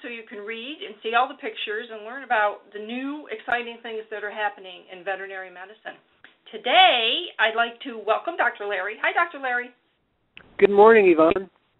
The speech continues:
Speaker 1: Today, Doctor Larry, I am the questioner.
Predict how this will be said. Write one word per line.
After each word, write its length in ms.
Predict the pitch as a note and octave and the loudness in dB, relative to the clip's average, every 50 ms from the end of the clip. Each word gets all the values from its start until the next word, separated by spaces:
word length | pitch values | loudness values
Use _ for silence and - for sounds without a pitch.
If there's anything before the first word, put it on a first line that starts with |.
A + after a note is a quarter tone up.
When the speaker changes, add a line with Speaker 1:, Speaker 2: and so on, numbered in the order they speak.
| _ _ _ _ _ _ _ _ _ _ _ _ _ _ _ - | _ _ _ _ _ _ _ _ _ _ _ _ _ _ _ -10
Speaker 1:
Today, 260 | E4 - E4 F4+ A4 B4+ | -2 2 4 6 6 6
Doctor 320 | B4 G#4+ G4+ G#4+ G#4 F#4 F4 | 6 6 6 4 4 0 0
Larry, 400 | E4+ E4+ E4+ E4 E4 E4 D4+ - - _ - | 2 4 6 6 4 2 0 -6 -12 _ 0
I 480 | C4 D4+ F4 G4 G#4 A4 D#4+ D4 D#4+ | 4 6 6 6 4 2 0 -2 -2
am 160 | D#4+ D#4 D#4 C4+ | -2 -2 -4 -6
the 160 | C#4+ - - _ | -8 -10 -12 _
questioner. 720 | - D4 C4+ C4 - - - B3 A#3+ A#3 D3 F#2+ F#2+ G2 | 0 2 2 2 0 -4 -8 -8 -8 -8 -8 -8 -10 -12